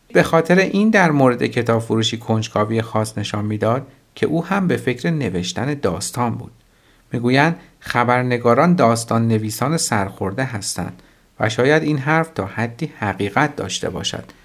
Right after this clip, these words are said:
چرا که دیو باور کرده بود می‌تواند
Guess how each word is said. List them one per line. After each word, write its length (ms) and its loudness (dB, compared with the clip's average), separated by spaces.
چرا 240 4
که 140 2
دیو 320 4
باور 380 4
کرده 360 2
بود 260 0
می‌تواند 640 2